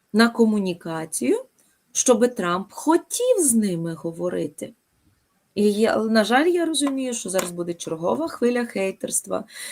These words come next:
який Трамп поганий, яка Америка не така, як вони нам не дають зброї.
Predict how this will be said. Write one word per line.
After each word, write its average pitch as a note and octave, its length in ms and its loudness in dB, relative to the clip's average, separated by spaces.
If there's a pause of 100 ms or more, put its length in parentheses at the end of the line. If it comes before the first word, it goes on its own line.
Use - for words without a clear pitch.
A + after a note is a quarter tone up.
(140)
який G3+ 260 0
Трамп F#3 340 -2
поганий, G#3+ 460 -2
яка F#3+ 260 -4
Америка E3+ 440 -2
не E3 120 -4
така, A3 480 -2
як F#3+ 280 -2
вони E3+ 180 -2
нам E3+ 180 -4
не E3+ 80 -2
дають E3 360 -6
зброї. C4+ 560 0